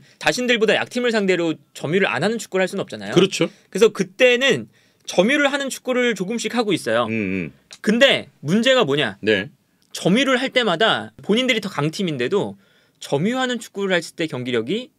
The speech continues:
Speaker 1: 훨씬 안 좋습니다.
Speaker 2: 그렇습니다. 좀 불안하기도 하고,
Speaker 1: 어.
Speaker 2: 또 빌드업하는 과정에서 실수 나오면서 막 대피하기도
Speaker 1: 그쵸.
Speaker 2: 했는데.
Speaker 1: 그러니까 그
Speaker 2: 음.
Speaker 1: 특히 이제 어떤 게 있냐면, 그러니까 맨시티한테 지고
Speaker 2: 네.
Speaker 1: 오모니아와 유로파리그 그 경기가 있었어요.
Speaker 2: 네네.
Speaker 1: 근데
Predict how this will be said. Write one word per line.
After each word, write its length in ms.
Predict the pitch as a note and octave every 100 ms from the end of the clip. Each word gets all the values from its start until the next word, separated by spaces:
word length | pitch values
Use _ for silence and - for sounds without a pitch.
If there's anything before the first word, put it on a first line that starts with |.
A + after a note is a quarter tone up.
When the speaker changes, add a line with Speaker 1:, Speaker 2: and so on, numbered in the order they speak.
| _ -
Speaker 1:
훨씬 320 | G#4+ - A#3
안 80 | C#3+
좋습니다. 420 | A#2 F#2 - -
Speaker 2:
그렇습니다. 600 | A2 A2+ - F2 D#2 E2
좀 100 | F2
불안하기도 480 | - B2 C3+ B2 A#2
하고, 360 | A#2+ A#2 C3+ C3
Speaker 1:
어. 160 | B2+
Speaker 2:
또 480 | A2+ C3+ B2+ A#2+ G2+
빌드업하는 540 | - C3+ E3+ D#3+ D3+ C#3+
과정에서 400 | C3 B2+ A#2 A#2+
실수 260 | G3 F#3+
나오면서 400 | E3 C3 B2 A2+
막 240 | G#2 F2+ -
대피하기도 440 | G#2 - B2+ G#3
Speaker 1:
그쵸. 160 | - C3
Speaker 2:
했는데. 340 | F#2+ C3 A#2 -
Speaker 1:
그러니까 260 | G#3 G#3 _ -
그 100 | -
Speaker 2:
음. 40 | A#2+
Speaker 1:
특히 220 | - C4+
이제 120 | G#3+
어떤 240 | D#3+ C3 A3
게 80 | F3
있냐면, 500 | C#3 D#3+ G#3 A2 G2 _ _ _
그러니까 180 | - C#3
맨시티한테 580 | G3 A#3 - A#3 A3+ G3 - _ _
지고 480 | - D3+ D#3 F#3+ G#2
Speaker 2:
네. 200 | A2+ F#2+ _
Speaker 1:
오모니아와 1300 | C#3+ E3 A3+ C#4+ A#3+ E3 C3 A2+ G2+ F#2+ D3 C#3+ F#2+ _ _
유로파리그 520 | D3+ A3+ A3 G#3+ F#3
그 100 | E3
경기가 320 | C#3 C#3 D3+ B2
있었어요. 400 | G2 - - G#2
Speaker 2:
네네. 400 | A2+ E2+ F#2+ E3 _ _
Speaker 1:
근데 440 | - C3 F#3+ A2+